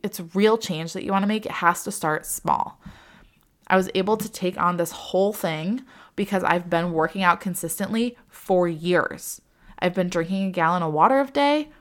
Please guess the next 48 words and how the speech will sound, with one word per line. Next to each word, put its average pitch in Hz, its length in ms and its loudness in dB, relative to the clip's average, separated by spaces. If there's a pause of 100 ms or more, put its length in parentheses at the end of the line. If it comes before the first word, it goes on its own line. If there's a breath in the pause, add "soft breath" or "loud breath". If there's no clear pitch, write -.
(120)
for 185 420 2
years. 170 720 2 (340 loud breath)
I've 170 260 2 (220)
worked 175 320 2
up 202 220 2
to 254 120 0
reading 269 640 2 (420)
consistently. 165 840 -4
I - 60 -8
had 196 180 -2
to 226 80 0
do 240 220 0
that 214 240 4
for 220 120 2
a 220 80 2
few 220 320 -4
<laughs> 220 140 6
months 277 180 4
before 202 300 -2
I 190 60 0
started 160 380 -2
seventy-five 208 500 0
Hard 214 300 4
'cause 180 220 -4 (580 loud breath)
at 185 100 -10
the 175 60 -6
beginning 202 360 0
of 240 100 0
last 302 320 4
year, 349 80 2
I 294 140 10
was 233 120 0
like, 226 200 0
"I 359 140 2
am 185 160 0
not 277 180 6
a 359 40 0
reader. 240 380 0
I 349 160 -4
do 269 100 -2
not 208 220 4
read 247 180 -2
books, - 320 -2
blah, 277 220 2
blah, 330 120 6
blah, 214 180 4
blah, 254 120 6
blah." - 280 -2